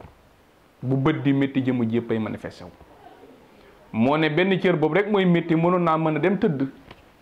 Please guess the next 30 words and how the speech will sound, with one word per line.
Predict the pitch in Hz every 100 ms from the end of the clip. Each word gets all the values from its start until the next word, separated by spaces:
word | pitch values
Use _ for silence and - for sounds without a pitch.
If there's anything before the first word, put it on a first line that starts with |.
| -
yeneen | 139 175 175
yi | 165
moom | 160 151
jug | 165
doxee | 156 170
seeni | 160 156
activité, | 143 127 131 120 - - -
mais | 127
déedéet, | 127 123 107 - 113
jëmm | 160 214 185
ji | 196
yépp | 262 269
ay | 196 190
àndandoor | 156 139 123 104
yëg | 92 -
ko. | - - - _ _ - - - - - - - - - - - - -
Kon | - 139 139
ak | 160 160 - - -
as | 160 170 -
tiis | 196 175 - -
wala | 127 147 156
ak | 170 165
nattu | 170 160 - 143 - - - - - _ - - - -
wala | - 131 143
ak | 160 156
musiba | 170 170 165 113 - - - - - - - - - -
bu | 123 151
wàccee | 160 - 190 160 -
ci | 147
famille, | 175 160 196